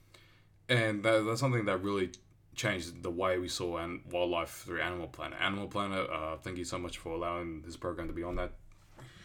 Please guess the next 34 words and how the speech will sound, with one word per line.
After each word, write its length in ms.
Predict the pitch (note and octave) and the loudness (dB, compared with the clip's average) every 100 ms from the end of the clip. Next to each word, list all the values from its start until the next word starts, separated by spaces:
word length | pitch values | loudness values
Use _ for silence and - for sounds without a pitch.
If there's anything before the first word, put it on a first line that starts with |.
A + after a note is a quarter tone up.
| - - | -10 -8
at 100 | - | -6
the 60 | |
time. 460 | - B2+ C#3+ D3+ B2+ - - - - - - - - - | 2 4 4 2 -4 -8 -20 -16 -14 -14 -18 -20 -20 -2
And 360 | C#3 C#3 C#3 B2+ - - - - | 4 8 8 8 4 -6 -10 4
hopefully 420 | C#3 C3 C#3+ C#3 | 6 6 6 6
the 140 | B2+ | 8
other 100 | B2+ | 8
ones 180 | C3 B2 | 8 6
are 60 | A2 | 6
doing 180 | A#2 | 4
pretty 180 | A2 G#2+ | 4 2
good 180 | G#2 G2+ | 2 4
right 180 | G2+ F#2+ | 4 4
now 240 | F#2+ F#2 | 2 2
with, 420 | F2+ F#2 F2+ - | 2 2 0 -2
um, 140 | F#2+ F2+ | -4 -2
with 140 | F2+ | -4
a 20 | |
new 160 | F2+ F#2+ | -4 -4
series 360 | - F#2+ F2+ F#2 | -2 0 0 0
right 160 | F2+ | -2
now. 320 | F2+ G2 G2 - - - - _ _ _ _ _ _ _ - - - - | 0 0 -2 -4 -16 -20 -20 _ _ _ _ _ _ _ -18 -16 -16 -8
But 140 | A#2 - | 8 8
how 160 | A#2+ | 10
do 100 | D3 | 6
we 80 | B2+ | 0
continue 380 | A2 - B2 A2 | -4 -2 -2 -2
this 240 | G2+ F2+ | -4 -6
love 100 | G#2+ | -6
and 100 | G2 | -6
affection 520 | F2+ G#2 F#2 - E2 | -8 -8 -8 -6 -8
for 180 | D2+ D#2+ | -8 -10
this 160 | C#2 - | -8 -8
guy? 220 | C#2 | -8